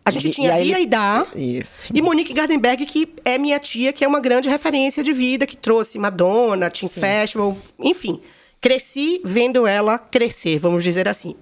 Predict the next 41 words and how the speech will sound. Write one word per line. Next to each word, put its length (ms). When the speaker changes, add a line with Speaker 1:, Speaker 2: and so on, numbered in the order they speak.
Speaker 1:
Mas 340
na 180
Capricho 560
era 140
Nizam. 360
Eu 80
falei, 160
"Eu 40
vou 100
ser 120
esse 160
homem, 180
só 100
que 60
eu 40
vou 80
ser 120
mulher. 360
E 100
eu 100
quero 500
compartilhar 720
a 40
minha 240
voz", 540
só 120
que 60
eu 40
não 60
sabia 280
qual 140
era 120
a 40
voz, 320
né? 240
Speaker 2:
Hum. 160
Speaker 1:
Imagina 560
com 140
quatorze 420
anos. 320
Speaker 2:
Sim. 120